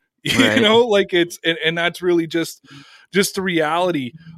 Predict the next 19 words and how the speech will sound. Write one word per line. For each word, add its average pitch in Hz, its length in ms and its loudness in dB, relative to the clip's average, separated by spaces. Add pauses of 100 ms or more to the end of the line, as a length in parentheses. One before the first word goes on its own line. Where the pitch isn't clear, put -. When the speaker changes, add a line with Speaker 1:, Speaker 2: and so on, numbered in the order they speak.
(120)
Speaker 1:
Um, 170 600 2
Connor, 208 300 2
you 196 120 0
just 220 180 -4
listened 185 280 -4
to 165 80 -8
what 156 180 0
Tyson 180 360 0
had 147 120 -2
to 135 60 -6
say. 147 160 -2
Anything 180 240 -4
you 170 80 -6
wanna 160 160 -6
add 160 320 -2
to 165 80 -6
any 165 160 -4
of 156 80 -4
that? 175 220 -4